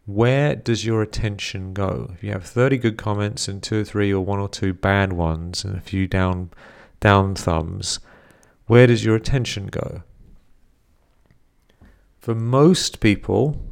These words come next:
statistically speaking, majority of people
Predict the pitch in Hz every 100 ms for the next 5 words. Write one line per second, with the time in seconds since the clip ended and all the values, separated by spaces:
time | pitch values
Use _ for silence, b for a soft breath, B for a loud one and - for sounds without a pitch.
0 | - - 113 - 123 113 - 113 113 107
1 | - 98 95 98 101 104 98 113 123 123
2 | 117 101 101 95 95 92 101